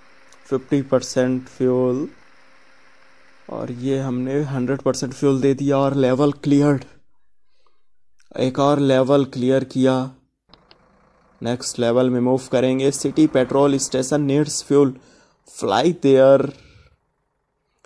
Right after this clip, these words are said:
सिटी पेट्रोल स्टेशन को फ्यूल की ज़रूरत है, हमें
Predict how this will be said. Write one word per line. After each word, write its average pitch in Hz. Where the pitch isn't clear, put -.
सिटी 151
पेट्रोल 156
स्टेशन 143
को 139
फ्यूल 135
की 127
ज़रूरत 131
है, 139
हमें 143